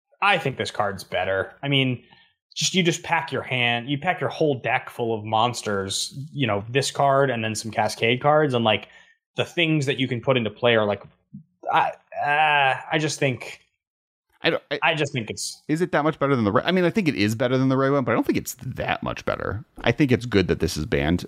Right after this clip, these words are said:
Speaker 2: um, and I don't think they're unbanning Hypergenesis. I think that would be silly.
Speaker 1: Yeah, I,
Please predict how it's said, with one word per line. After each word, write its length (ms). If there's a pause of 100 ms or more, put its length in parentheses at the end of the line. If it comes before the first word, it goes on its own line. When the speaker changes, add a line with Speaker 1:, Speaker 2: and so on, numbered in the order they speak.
Speaker 2:
um, 440
and 100
I 60
don't 140
think 120
they're 120
unbanning 500
Hypergenesis. 600
I 40
think 160
that 80
would 140
be 80
silly. 420 (160)
Speaker 1:
Yeah, 500
I, 100